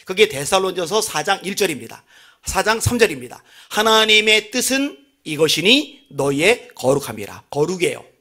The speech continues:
그게 하나님의 뜻이에요. "하나님이 너희를 부르심은 부정하게 하심이 아니요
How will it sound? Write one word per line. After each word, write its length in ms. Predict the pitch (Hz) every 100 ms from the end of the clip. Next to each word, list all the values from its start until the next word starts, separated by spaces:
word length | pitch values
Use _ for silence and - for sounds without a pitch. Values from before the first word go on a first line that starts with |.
| _ _ _ _ _ _ _ _
그게 200 | - 180
하나님의 360 | 208 185 208 208
뜻이에요. 240 | 196 120 - _ _ - - -
"하나님이 360 | - 226 247 240
너희를 340 | 185 208 214
부르심은 540 | 175 185 175 185 190 143
부정하게 480 | 175 190 190 175
하심이 320 | 175 - 190 185
아니요 400 | 127 120 233